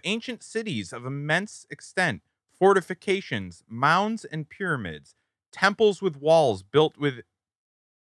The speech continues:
built of hewn stone showing a refined taste in architecture,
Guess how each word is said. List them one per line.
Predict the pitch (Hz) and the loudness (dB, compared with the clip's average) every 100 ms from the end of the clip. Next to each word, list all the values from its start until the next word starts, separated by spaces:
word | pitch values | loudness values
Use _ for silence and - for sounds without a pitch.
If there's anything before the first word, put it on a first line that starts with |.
| _ - | _ -4
built | 123 185 190 | 4 4 4
of | 156 - | 2 0
hewn | - 214 233 233 | -4 -2 -2 -6
stone | - - 190 170 147 120 | -4 0 2 2 0 -4
showing | 160 147 143 | -2 -2 -2
a | |
refined | 139 - 156 175 185 | -4 -2 0 0 -4
taste | - 180 165 - | -8 -8 -6 -4
in | 151 | -2
architecture, | 170 - 131 92 - 95 92 | -2 -4 -8 -8 -8 -10 -10